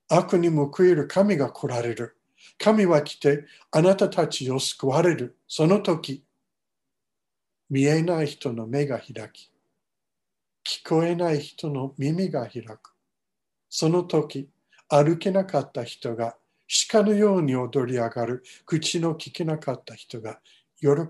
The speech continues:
び歌う。その時、見えない人の目が開かれる。」また、福音書ですから、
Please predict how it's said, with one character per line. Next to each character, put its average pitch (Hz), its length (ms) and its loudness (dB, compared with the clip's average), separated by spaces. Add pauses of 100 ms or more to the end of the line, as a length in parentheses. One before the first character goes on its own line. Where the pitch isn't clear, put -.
(200)
び 107 100 -10
歌 101 340 -16
う。 113 180 -12 (1000)
そ - 360 -10
の 156 140 0
時、 - 380 -12 (1300)
見 139 120 -2
え 196 240 2
な 190 200 2
い 156 80 -2
人 - 300 -6
の 135 160 -4
目 131 220 -6
が 123 200 -12 (640)
開 - 180 -14
か 117 380 -16
れ - 80 -20
る。」 - 80 -20 (2500)
ま 151 120 0
た、 143 180 -2
福 - 280 -10
音 170 120 -2
書 135 220 -4
で 113 100 -8
す - 160 -8
か 113 120 -14
ら、 107 260 -12